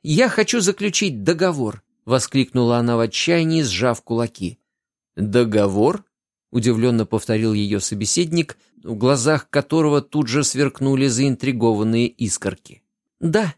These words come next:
помнится, ты обещал моему мужу пощадить нашего сына, если он найдёт замену ему».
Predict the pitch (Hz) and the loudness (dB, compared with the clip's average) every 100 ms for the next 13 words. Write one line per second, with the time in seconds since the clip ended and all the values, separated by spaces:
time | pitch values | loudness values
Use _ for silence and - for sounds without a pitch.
0 | _ _ _ _ 214 196 190 185 185 185 | _ _ _ _ 2 4 2 2 0 2
1 | 180 175 180 - 233 185 165 160 165 175 | 0 2 0 2 2 2 2 2 2 2
2 | 240 165 143 - - 160 156 165 - 165 | 0 0 0 0 0 0 0 0 2 0
3 | 147 156 160 - 226 226 135 120 117 160 | 0 2 2 2 0 0 0 0 0 0
4 | - 160 - 165 156 156 143 170 120 143 | 2 -2 0 0 0 0 0 0 0 0
5 | 175 202 131 117 110 101 101 | 0 0 0 0 0 -2 -6